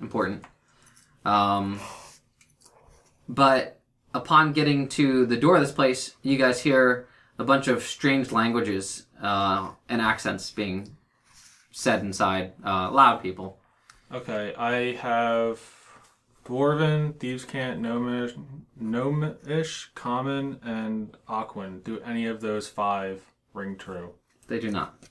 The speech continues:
Speaker 1: Um, from the front, you guys see it is a two-story timber and brick building. It's got a yellow tile roof. Um, they've used their Elderstone lighting very minimally,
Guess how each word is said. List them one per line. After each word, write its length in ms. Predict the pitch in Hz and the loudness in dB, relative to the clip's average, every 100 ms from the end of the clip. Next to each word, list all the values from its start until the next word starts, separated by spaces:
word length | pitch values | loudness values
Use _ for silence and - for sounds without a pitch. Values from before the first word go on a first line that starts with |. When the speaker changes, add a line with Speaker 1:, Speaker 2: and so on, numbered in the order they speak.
| _ _ _ - - _ - | _ _ _ -14 -14 _ 0
Speaker 1:
Um, 600 | 110 107 107 104 104 104 - - - - | 6 8 8 4 -2 -8 -18 -20 -20 -20
from 320 | - - 170 160 | -6 4 4 6
the 40 | |
front, 280 | 170 175 165 | 4 4 6
you 80 | 156 | 4
guys 160 | 147 | 4
see 240 | - 160 151 | 4 6 6
it 200 | 143 139 | 4 0
is 140 | 127 | 0
a 60 | - | 0
two-story 480 | 165 151 156 147 | 0 2 4 4
timber 400 | 143 160 156 147 | 4 2 4 4
and 100 | 143 139 | 4 2
brick 160 | 139 | 0
building. 460 | 151 143 165 202 165 | 4 4 4 -2 -6
It's 100 | - | -6
got 160 | - 113 | 0 2
a 60 | 110 | 4
yellow 400 | 123 127 127 127 | 4 6 4 4
tile 360 | 135 123 120 | 4 6 6
roof. 400 | 120 127 139 - _ _ - - | 4 0 0 -14 _ _ -20 -4
Um, 540 | 104 104 101 98 98 101 _ _ _ - | 2 4 4 0 -4 -8 _ _ _ 2
they've 240 | 151 147 | 4 4
used 460 | 165 165 156 - 147 | 4 4 2 -2 2
their 640 | 143 139 127 120 117 117 _ _ _ - | 4 6 6 4 2 -4 _ _ _ 0
Elderstone 600 | 131 135 135 - 139 131 | 4 4 2 2 2 4
lighting 560 | 123 127 123 123 123 - - | 4 4 4 2 -2 -8 -8
very 460 | 123 131 123 107 101 | 2 4 6 2 2
minimally, 760 | 117 131 135 135 135 135 135 | 2 4 4 2 2 0 -6